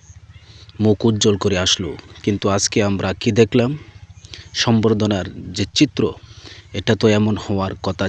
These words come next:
ছিল না। এটা আরও ব্যাপক সাড়া ফেলানোর দরকার ছিল। সারা দেশ থেকে, জনসাধারণ থেকে নিয়ে সমর-, সর্বশ্রেণীর মানুষ সেই সংবর্ধনায়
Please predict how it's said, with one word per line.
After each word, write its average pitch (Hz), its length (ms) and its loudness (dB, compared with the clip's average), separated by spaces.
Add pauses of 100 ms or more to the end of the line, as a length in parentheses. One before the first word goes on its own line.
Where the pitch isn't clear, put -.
ছিল 98 260 2
না। 85 140 -8 (1200)
এটা 107 440 4 (120)
আরও 107 240 0
ব্যাপক 113 520 2 (680)
সাড়া 113 440 2
ফেলানোর 104 500 0
দরকার 98 400 -4
ছিল। 90 180 0 (680)
সারা 104 540 0 (640)
দেশ 107 360 4
থেকে, 104 300 -2 (960)
জনসাধারণ 107 760 2
থেকে 104 280 2
নিয়ে 98 260 0 (440)
সমর-, 135 600 0
সর্বশ্রেণীর 123 840 2
মানুষ 95 540 -2 (540)
সেই 107 200 2
সংবর্ধনায় 98 760 -2